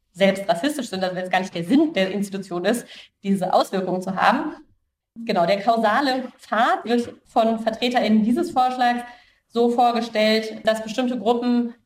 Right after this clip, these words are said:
in der Vergangenheit oder auch aktuell noch von rassistischer Ungleichbehandlung betroffen sind und aufgrund dieser rassistischen Ungleichbehandlung in einer oder mehreren Dimensionen, zum Beispiel ökonomisch, oder was die Bildung betrifft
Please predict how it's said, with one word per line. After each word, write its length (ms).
in 180
der 120
Vergangenheit 920
oder 380
auch 140
aktuell 500
noch 320
von 180
rassistischer 560
Ungleichbehandlung 760
betroffen 600
sind 460
und 180
aufgrund 460
dieser 220
rassistischen 460
Ungleichbehandlung 920
in 200
einer 340
oder 140
mehreren 420
Dimensionen, 720
zum 120
Beispiel 240
ökonomisch, 640
oder 180
was 120
die 80
Bildung 340
betrifft 480